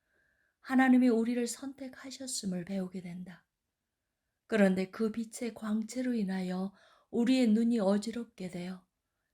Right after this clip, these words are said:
선택에 마음을 두지 않고 무시하는 데까지 이르게 된다면 이보다 더 불합리하고 무가치한 일이 또 어디에 있겠는가?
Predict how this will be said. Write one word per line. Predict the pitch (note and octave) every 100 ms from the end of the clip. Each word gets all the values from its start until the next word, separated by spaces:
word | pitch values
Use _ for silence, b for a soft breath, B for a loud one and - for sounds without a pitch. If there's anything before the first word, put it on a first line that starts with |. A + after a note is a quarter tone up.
| -
선택에 | - A3 G3+ F#3+ F#3
마음을 | G3 G#3 G#3+ G#3+ G#3
두지 | A3 G#3+ A3+
않고 | G3 - F#3+
무시하는 | G3 A3+ - A#3 G#3+ G#3
데까지 | G3+ - G3+ F#3+ F#3+
이르게 | G3 G#3+ G#3+
된다면 | F#3 F3+ F#3 G3 F#3 F3 E3+ _ _ _ _ _ _ _ _ _ -
이보다 | G3 G3+ G3 F#3+
더 | F#3+ F#3
불합리하고 | G#3+ G3+ G3 F#3+ F#3+ F3+ F#3+
무가치한 | G3 G#3 A#3 A3+ - A#3 A3
일이 | A3 A3+ F#3+ F#3 b b b
또 | - A3+ D#3+
어디에 | F#3+ G3+ A3 G#3+
있겠는가? | E3+ - F#3+ F3+ F#3 E3+ -